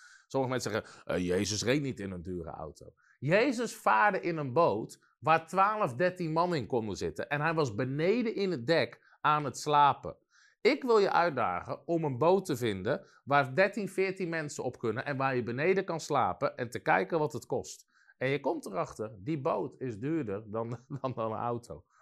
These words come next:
Boten zijn duur. Jezus gebruikte ezels, Jezus gebruikte boten, Jezus gebruikte een grote bovenzaal die helemaal gedekt was met,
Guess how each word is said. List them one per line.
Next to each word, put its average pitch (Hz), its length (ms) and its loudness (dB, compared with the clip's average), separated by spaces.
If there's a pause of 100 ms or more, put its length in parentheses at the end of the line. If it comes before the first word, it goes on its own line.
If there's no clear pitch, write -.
Boten 214 560 2
zijn 147 340 -2
duur. 127 560 -6
Jezus 202 420 2
gebruikte 180 540 0
ezels, 180 680 0
Jezus 160 380 2
gebruikte 156 400 2
boten, 151 540 0 (180)
Jezus 160 400 2
gebruikte 160 480 -2
een 131 100 -4
grote 160 420 -2
bovenzaal 156 680 2
die 143 120 -2
helemaal 156 320 0
gedekt 151 440 -2
was 160 280 -4
met, 127 320 -6